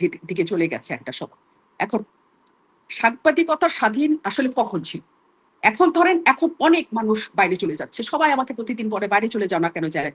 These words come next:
চলে যাও না কেন?" এখন মনে করেন আমি যদি সিদ্ধান্ত নেই আমি বাইরে চলে যাব, এখন পরিস্থিতি কি হবে? যে আমি বাইরে চলে যাব, আমার নামে বলবে, "এই আওয়ামী লীগের, আহ, দোসর ছিল, আওয়ামী লীগ চলে যাওয়ার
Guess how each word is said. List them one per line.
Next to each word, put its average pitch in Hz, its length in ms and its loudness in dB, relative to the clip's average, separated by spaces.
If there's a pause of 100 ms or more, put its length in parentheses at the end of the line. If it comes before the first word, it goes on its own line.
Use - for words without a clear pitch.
চলে 175 180 -2
যাও 156 140 -4
না 139 100 -4
কেন?" 143 160 -10 (400)
এখন - 260 0
মনে 233 240 2
করেন 151 340 -4
আমি 247 160 2
যদি 240 160 -4
সিদ্ধান্ত 254 360 -4
নেই 262 120 2
আমি 196 200 2
বাইরে 160 320 2
চলে 143 220 -8
যাব, 113 140 -12 (1400)
এখন 220 180 0
পরিস্থিতি 240 460 -4
কি 151 160 -6
হবে? 151 140 -8 (280)
যে 190 80 2
আমি 208 200 2
বাইরে 196 240 2
চলে 285 200 -6
যাব, 302 200 0
আমার 202 240 0
নামে 196 160 -2
বলবে, 185 220 -4
"এই 330 320 2
আওয়ামী 247 340 4
লীগের, 208 300 0 (400)
আহ, 165 180 4
দোসর 285 440 2
ছিল, 277 240 -2 (380)
আওয়ামী 196 280 4
লীগ 214 140 -2
চলে 208 260 -2
যাওয়ার 208 260 2